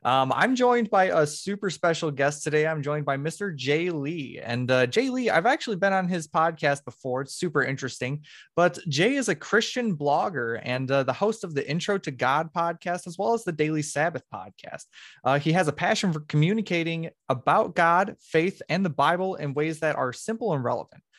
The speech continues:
So Jay also enjoys engaging with diverse audiences across lines of ethnicity,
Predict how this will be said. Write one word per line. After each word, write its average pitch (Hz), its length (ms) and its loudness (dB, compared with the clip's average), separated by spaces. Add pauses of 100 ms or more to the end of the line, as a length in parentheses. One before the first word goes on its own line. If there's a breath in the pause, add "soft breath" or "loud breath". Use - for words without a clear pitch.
(240 loud breath)
So 170 500 2
Jay 202 220 0
also 226 440 2
enjoys 165 480 -2
engaging 143 460 -4
with 143 120 -4
diverse 127 440 0
audiences 151 500 -6
across 131 540 -2
lines 123 320 -2
of 117 80 -2
ethnicity, 147 800 -2